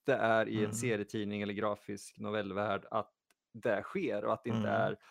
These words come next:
Speaker 1: en karaktär som tas upp av, du vet, femton andra författare eller någonting och, och spinns vidare och
Speaker 2: Mm.
Speaker 1: storyn slutar aldrig.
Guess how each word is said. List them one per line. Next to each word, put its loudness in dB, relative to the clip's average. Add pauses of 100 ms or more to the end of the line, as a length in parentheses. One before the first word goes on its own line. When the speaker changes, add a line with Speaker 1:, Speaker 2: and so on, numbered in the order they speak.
(440)
Speaker 1:
en 0
karaktär 0
som -4
tas -4
upp -4
av, 0
du -12
vet, -6
femton 2
andra 2
författare 0
eller -4
någonting -6
och, -4
och -12
spinns -8
vidare -4
och -6
Speaker 2:
Mm. -4
Speaker 1:
storyn 6
slutar 4
aldrig. 4